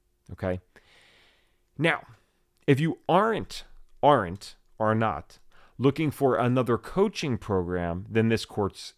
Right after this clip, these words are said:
is for you. We have nothing wrong with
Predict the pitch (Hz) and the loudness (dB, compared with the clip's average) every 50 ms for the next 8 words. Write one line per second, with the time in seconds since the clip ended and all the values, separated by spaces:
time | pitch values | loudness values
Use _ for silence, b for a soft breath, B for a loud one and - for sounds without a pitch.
0 | _ 104 95 87 80 78 - - - 98 107 156 214 214 - - - B B B | _ -6 -6 -6 -6 -8 -12 -8 -6 -4 -2 0 0 0 0 -2 -6 B B B
1 | B B B B B B 110 127 143 156 127 - _ _ - 104 107 123 131 117 | B B B B B B 2 2 2 2 0 -6 _ _ -10 -6 -4 -4 -2 -2
2 | 117 95 92 104 110 113 101 92 82 80 - - - | -4 -2 0 0 0 0 0 -2 -4 -6 -8 -12 -20